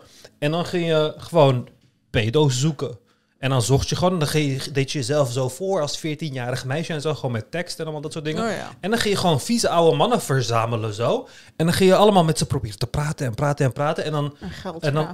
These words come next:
Speaker 2: vragen.
Speaker 1: ja, maar wat heel veel mensen dan deden, kijk, eerst vraag je geld van, "Oh ja," dan zeggen ze van, "Doe je webcam aan." Dan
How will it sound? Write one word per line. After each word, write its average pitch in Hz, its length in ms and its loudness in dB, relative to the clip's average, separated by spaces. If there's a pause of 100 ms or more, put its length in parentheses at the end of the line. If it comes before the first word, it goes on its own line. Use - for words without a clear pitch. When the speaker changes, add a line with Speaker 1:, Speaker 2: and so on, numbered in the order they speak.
Speaker 2:
vragen. 165 260 -14
Speaker 1:
ja, 190 280 8
maar 165 220 2
wat 170 140 0
heel 170 180 0
veel 208 100 -2
mensen 185 260 -2
dan 165 140 -2
deden, 180 220 0
kijk, 151 160 -4
eerst 196 220 0
vraag 175 260 -2
je 165 60 -6
geld 165 220 -4
van, 165 140 -8
"Oh 190 280 -2
ja," 180 140 0
dan 139 120 -2
zeggen 156 180 -4
ze 156 60 -8
van, 151 160 -6
"Doe 165 100 -6
je 156 60 -4
webcam 151 380 -4
aan." 110 100 -8
Dan - 80 -14